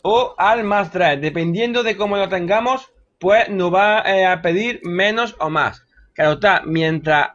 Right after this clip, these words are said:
más cantidad de encantamiento tenga el, tenga esto, pues menos objetos me van a pedir. ¿Veis? Aquí me piden, eh, o-, ocho Spirit Stone of Light que caen de los bichos,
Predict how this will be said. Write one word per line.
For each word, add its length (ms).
más 300
cantidad 420
de 80
encantamiento 760
tenga 400
el, 560
tenga 360
esto, 260
pues 180
menos 240
objetos 300
me 60
van 120
a 120
pedir. 280
¿Veis? 300
Aquí 160
me 80
piden, 420
eh, 500
o-, 280
ocho 300
Spirit 340
Stone 280
of 120
Light 280
que 140
caen 240
de 60
los 180
bichos, 500